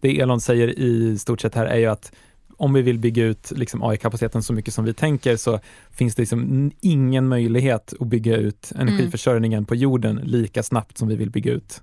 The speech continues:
Speaker 1: A I-kapaciteten.
Speaker 2: Ja, och för Elon Musk så det här,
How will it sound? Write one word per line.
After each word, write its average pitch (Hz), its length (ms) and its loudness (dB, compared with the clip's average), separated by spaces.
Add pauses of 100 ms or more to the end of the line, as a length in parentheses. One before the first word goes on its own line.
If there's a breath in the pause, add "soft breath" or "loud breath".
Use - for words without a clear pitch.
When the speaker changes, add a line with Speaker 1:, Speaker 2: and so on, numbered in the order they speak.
Speaker 1:
A 117 140 0
I-kapaciteten. - 580 -4 (580 loud breath)
Speaker 2:
Ja, 226 300 4
och - 180 -6
för 208 100 -4
Elon 208 240 0
Musk 240 320 0
så 208 320 0 (300)
det 202 60 -2
här, 190 440 0